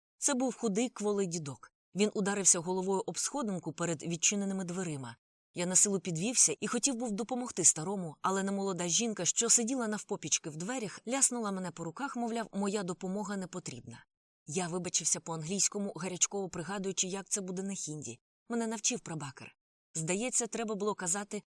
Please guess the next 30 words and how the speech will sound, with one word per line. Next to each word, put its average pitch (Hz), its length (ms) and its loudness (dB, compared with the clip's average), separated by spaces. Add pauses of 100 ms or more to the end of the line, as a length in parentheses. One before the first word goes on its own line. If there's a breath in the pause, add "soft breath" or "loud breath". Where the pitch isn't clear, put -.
"Муджако 220 600 0
Афосгайн", 208 760 -2 (340)
і 185 80 -2
я 185 120 0
повторив 190 420 -4
ці 202 140 2
слова 190 320 -2
три 214 220 -2
чи 208 140 0
чотири 170 420 0
рази. 139 360 -4 (640)
Старий 294 340 0
тихо 226 320 -2
застогнав. 143 680 -2 (200)
Жінка 185 340 4
втерла 180 400 -2
його 165 220 -2
лице 170 260 4
кінцем 156 380 -6
своєї 151 360 -2
хустки - 500 -4
і 262 80 -6
підняла 269 480 -4
хустку, - 600 -6
щоб - 240 4
продемонструвати 170 840 -4
мені 220 300 -2
яскраву 180 520 2
плямочку 160 500 -6
крові. 123 400 -12